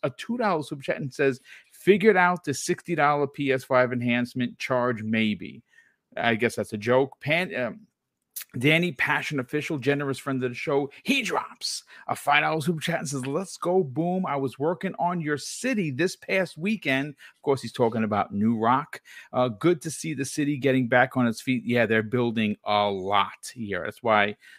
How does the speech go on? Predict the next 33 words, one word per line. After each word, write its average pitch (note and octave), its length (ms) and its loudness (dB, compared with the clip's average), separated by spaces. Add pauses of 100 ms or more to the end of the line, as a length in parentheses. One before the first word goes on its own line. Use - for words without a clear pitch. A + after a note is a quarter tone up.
the C3+ 80 0
water's B2 300 2
always A#2+ 240 0
brown, F3+ 400 2
because D3+ 260 -4
they're B2+ 140 2
digging. G#2 400 -2
It's - 180 -10
ridiculous. - 600 -10 (120)
Splendiferous B3 960 0 (200)
drops D3+ 200 0
an C#3 80 -4
outstanding C3+ 480 -2
two F#3+ 160 -4
dollar E3 260 -2
super E3+ 200 -8
chat F#3+ 160 -4
and F3 100 -10
says, C#3 200 -2
"Demos C#3 560 2
should C#3 340 -2
be B2 140 2
free, G3 280 0
people. C3 580 2 (240)
Why E3 400 2
pay A#2+ 540 2 (120)
for C3+ 240 2
a B2+ 40 2
demo?" G#2 600 -2 (640)
He's A2 280 -4
right. A2+ 280 6
And B2+ 220 0
Sir - 220 -2